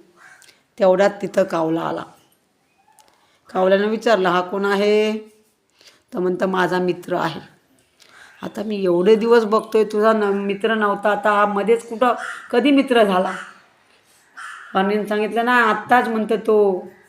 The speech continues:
खूप दुःखी आहे, रडत होता बिचारा, आणि म्हणून मी त्याच्याशी काय केली, मैत्री केली."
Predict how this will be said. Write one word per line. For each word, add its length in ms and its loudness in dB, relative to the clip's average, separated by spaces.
खूप 180 2
दुःखी 420 0
आहे, 580 2
रडत 280 2
होता 200 2
बिचारा, 440 -2
आणि 160 -2
म्हणून 240 0
मी 100 -2
त्याच्याशी 320 -2
काय 180 4
केली, 260 -4
मैत्री 420 -2
केली." 320 -6